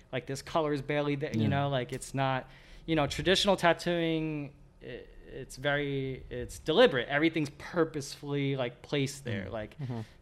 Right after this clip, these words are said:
Speaker 1: and no half-assed, like, strokes or anything. It's
Speaker 3: Mm-hmm.
Speaker 1: like,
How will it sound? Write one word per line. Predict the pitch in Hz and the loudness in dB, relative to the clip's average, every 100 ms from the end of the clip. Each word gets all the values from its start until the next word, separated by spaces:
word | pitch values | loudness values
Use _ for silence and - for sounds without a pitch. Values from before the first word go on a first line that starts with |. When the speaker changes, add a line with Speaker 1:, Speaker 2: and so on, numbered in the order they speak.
| - | -10
Speaker 1:
and | 120 113 113 | -8 -6 -4
no | 131 131 | -2 -2
half-assed, | 135 127 120 131 120 117 - | 0 -2 -2 -2 -4 -6 -10
like, | 123 113 | -10 -8
strokes | - - 139 117 - | -10 -4 -2 -2 -6
or | 107 | -14
anything. | 98 98 - - 87 | -14 -16 -18 -18 -8
It's | 127 | -4
Speaker 3:
Mm-hmm. | 117 113 | -2 -2
Speaker 1:
like, | 107 | -6